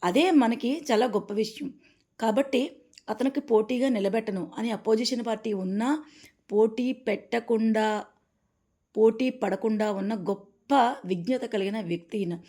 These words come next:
ఈయన గురించి ఎన్ని చెప్పినా తక్కువేనండి. ఈయన గురించి చెప్పడానికి నా వయసు సరిపోదు,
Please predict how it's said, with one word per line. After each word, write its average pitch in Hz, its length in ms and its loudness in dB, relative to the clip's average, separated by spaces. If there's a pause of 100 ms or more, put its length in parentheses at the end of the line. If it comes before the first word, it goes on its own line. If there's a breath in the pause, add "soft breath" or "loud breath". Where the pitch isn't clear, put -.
(440 loud breath)
ఈయన 311 240 2
గురించి 277 360 0
ఎన్ని 269 360 0
చెప్పినా 285 300 0
తక్కువేనండి. 220 680 -2
ఈయన 214 420 0
గురించి 240 280 2
చెప్పడానికి 220 640 -2 (640 loud breath)
నా 214 180 2
వయసు 180 340 0
సరిపోదు, 220 720 2